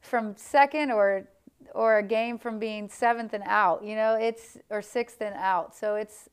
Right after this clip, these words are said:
every game is so close. All these games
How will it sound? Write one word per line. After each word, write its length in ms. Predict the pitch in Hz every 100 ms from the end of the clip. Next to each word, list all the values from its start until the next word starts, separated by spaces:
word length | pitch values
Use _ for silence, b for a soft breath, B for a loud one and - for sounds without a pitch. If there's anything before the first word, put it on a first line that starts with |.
| -
every 540 | 226 247 262 247 226 - -
game 380 | 214 214 208 196
is 140 | 196
so 280 | - - 208
close. 440 | 202 202 196 190 - b b -
All 180 | 208 220
these 200 | 226 196
games 480 | 202 196 185 -